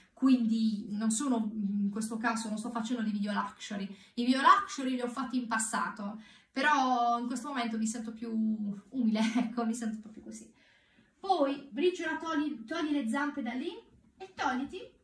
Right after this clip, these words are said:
ecco, ovviamente li ho già igienizzati, lavati e tutto. Questo qui è un vestitino, ditemi se non è una figata, va pure di moda in questo periodo questo tipo di tessuto, è un vestitino bellissimo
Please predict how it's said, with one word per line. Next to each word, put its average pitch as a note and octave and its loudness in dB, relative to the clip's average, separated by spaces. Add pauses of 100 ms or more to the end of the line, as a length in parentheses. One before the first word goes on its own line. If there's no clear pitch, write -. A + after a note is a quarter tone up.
ecco, - -12
ovviamente C#4 -2
li B3 -4
ho A#3+ -2
già B3+ -2
igienizzati, A#3 -2
lavati A3 -4
e G3+ -10
tutto. - -8 (880)
Questo A4 2
qui F#4 2
è D4+ -4
un C#4+ -2
vestitino, C#4+ -2
ditemi B3 -2
se - -4
non A3+ -6
è A3+ -6
una G#3+ 0
figata, G#3 0
va B3+ 4
pure D#4+ -2
di A#3+ 6
moda A#3 0 (140)
in B3 -2
questo A#3+ -4
periodo A3+ -4 (180)
questo A#3+ -2
tipo B3 -4
di A3 -2
tessuto, A#3+ -6 (300)
è C4 -4
un C#4 4
vestitino C#4+ -2
bellissimo C#4+ -2